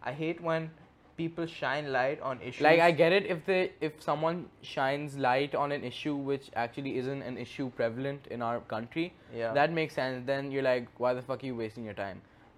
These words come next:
Speaker 2: Okay?
Speaker 1: Yeah.
Speaker 2: You're projecting a false image of our country. That makes sense, okay?
Speaker 1: Yeah.
Speaker 2: But if you're doing something that's relevant, like acid attacks,
Speaker 1: Yeah.
Speaker 2: which does happen here, then I think you should encourage the viewership of that documentary so that more people can see it and learn from it.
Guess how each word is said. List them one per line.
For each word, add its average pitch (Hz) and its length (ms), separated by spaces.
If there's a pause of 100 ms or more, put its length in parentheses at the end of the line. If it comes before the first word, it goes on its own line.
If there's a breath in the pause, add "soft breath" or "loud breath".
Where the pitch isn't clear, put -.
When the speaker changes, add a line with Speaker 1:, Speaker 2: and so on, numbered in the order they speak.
Speaker 2:
Okay? 123 160 (340 loud breath)
Speaker 1:
Yeah. 117 220 (120)
Speaker 2:
You're 123 180
projecting 123 480
a 120 60
false 123 420
image 117 320
of 101 140
our 104 180
country. 101 280 (120)
That 135 220
makes 117 180
sense, 101 400
okay? 131 180 (120)
Speaker 1:
Yeah. 127 180
Speaker 2:
But 139 180
if - 80
you're 143 160
doing 151 200
something 143 320
that's 127 340
relevant, 131 460
like 110 280 (320)
acid 113 380
attacks, 107 420 (180)
Speaker 1:
Yeah. 113 120 (200)
Speaker 2:
which 120 200
does 131 260
happen 110 280
here, 107 240 (480 loud breath)
then 135 200
I 139 100
think 170 180
you 160 80
should 156 280 (160)
encourage 127 600 (280)
the 113 80
viewership 123 560
of 120 220
that 113 160
documentary 104 500
so 117 120
that 110 180
more 113 160
people 117 240
can 110 160
see 113 160
it 113 80
and 107 140
learn 107 160
from 107 180
it. - 100